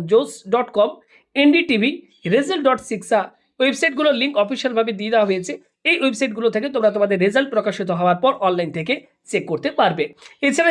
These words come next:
জানিয়ে রাখি যদি ওয়েবসাইটে কোনো রকম সার্ভারের সমস্যা দেখো সেক্ষেত্রে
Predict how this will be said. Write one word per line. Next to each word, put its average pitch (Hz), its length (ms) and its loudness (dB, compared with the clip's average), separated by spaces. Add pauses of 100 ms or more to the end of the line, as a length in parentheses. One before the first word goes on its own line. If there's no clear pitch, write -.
জানিয়ে 311 240 4
রাখি 311 140 2 (140)
যদি 349 160 4
ওয়েবসাইটে 285 440 0
কোনো 254 160 2
রকম 254 220 0
সার্ভারের 226 420 2
সমস্যা 214 300 0 (100)
দেখো 208 200 2 (360)
সেক্ষেত্রে 349 340 2